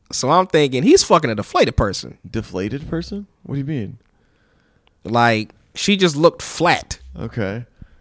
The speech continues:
Speaker 1: Like a, like
Speaker 2: Like a deflated blow-up doll?
Speaker 1: Yeah.
Speaker 2: Okay.
Speaker 1: So I'm like, "Wait a minute." And now that I think back on, I'm like, "Well, it could, she couldn't have been flat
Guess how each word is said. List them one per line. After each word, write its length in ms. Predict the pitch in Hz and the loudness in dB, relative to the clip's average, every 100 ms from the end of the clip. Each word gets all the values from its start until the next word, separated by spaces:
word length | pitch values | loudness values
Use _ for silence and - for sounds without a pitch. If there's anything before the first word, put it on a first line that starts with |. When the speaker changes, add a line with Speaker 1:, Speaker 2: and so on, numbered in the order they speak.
| _ _ _ _ _ _ - | _ _ _ _ _ _ -18
Speaker 1:
Like 340 | - 131 131 131 | -4 -2 0 0
a, 220 | 120 107 | -2 -4
like 160 | 110 113 | -6 -2
Speaker 2:
Like 100 | 123 | 0
a 40 | 127 | 2
deflated 520 | 131 - 127 131 107 | 2 4 2 2 0
blow-up 300 | 107 107 131 | 0 0 0
doll? 300 | 139 139 151 | -2 -2 2
Speaker 1:
Yeah. 420 | 165 160 85 67 - - | 4 4 0 -8 -10 -6
Speaker 2:
Okay. 460 | 120 113 101 127 117 _ _ _ _ _ _ | -2 0 0 -4 -8 _ _ _ _ _ _
Speaker 1:
So 140 | - | -4
I'm 140 | 123 117 | -2 -2
like, 140 | 110 | -2
"Wait 240 | 92 135 95 | -2 -2 -2
a 60 | |
minute." 480 | 76 76 69 - - - _ _ _ _ _ _ _ _ _ _ _ _ _ _ _ _ - | -8 -12 -14 -16 -20 -20 _ _ _ _ _ _ _ _ _ _ _ _ _ _ _ _ -8
And 140 | 92 | -4
now 160 | 127 143 | -2 0
that 160 | 147 117 | 2 0
I 20 | |
think 340 | - 151 95 | 0 -2 -2
back 260 | 127 175 147 | 2 2 2
on, 160 | 110 120 | -2 -4
I'm 120 | 117 | -6
like, 280 | 101 92 _ _ _ _ _ _ _ _ _ _ _ _ _ _ _ _ _ _ _ _ _ - - - - - - _ _ _ _ _ _ _ - | -6 -10 _ _ _ _ _ _ _ _ _ _ _ _ _ _ _ _ _ _ _ _ _ -20 -20 -18 -16 -16 -20 _ _ _ _ _ _ _ -2
"Well, 200 | 120 151 | 2 2
it 120 | 185 | 2
could, 300 | - - - | 0 -2 -2
she 180 | - 359 | -2 0
couldn't 260 | - 403 240 | 4 4 4
have 100 | 147 | 4
been 180 | 123 104 | 2 0
flat 720 | - 143 127 90 - - | -2 0 2 0 -6 -16